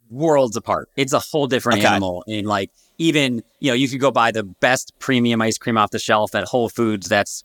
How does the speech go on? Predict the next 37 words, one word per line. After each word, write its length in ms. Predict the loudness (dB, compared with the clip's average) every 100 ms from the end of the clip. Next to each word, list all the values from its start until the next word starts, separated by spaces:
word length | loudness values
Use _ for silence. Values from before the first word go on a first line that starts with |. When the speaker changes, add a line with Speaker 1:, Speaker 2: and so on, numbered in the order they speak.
| _
Speaker 1:
fourteen 420 | -6 -6 -2 0
dollars 480 | 2 2 2 0 -4
for 160 | -4 -4
a 60 |
pint 360 | -2 -2 0 0
or 60 | 0
whatever 360 | 0 0 -2
egregious 420 | -2 -2 -2 -4
price. 320 | 0 0 0 -2
Like, 160 | -6 -8 _ _
it's 160 | -10 -4
still 220 | 0 2
not 200 | 2 2
gonna 160 | 0 -2
be 160 | -2
that, 300 | -2 -4 -4 -10 _ -2
right? 300 | 2 2 0
So 100 | 0
that's 200 | 0 0
kinda 220 | -2 0
where, 380 | 0 0 0 -2 _ _
and 140 | -4 -4
it's 120 | -4
just 140 | -6
this 140 | -6 -8
obsession 580 | -8 0 0 0 -2
with 160 | -2 -2
detail. 480 | -2 -2 0 0 2
And 100 | 2
even 320 | 2 0 0
me, 300 | 2 2 2
I've 60 | 0
been 80 |
in 60 | -2
the 60 | 0
business, 360 | -2 0 -2
like, 120 | -4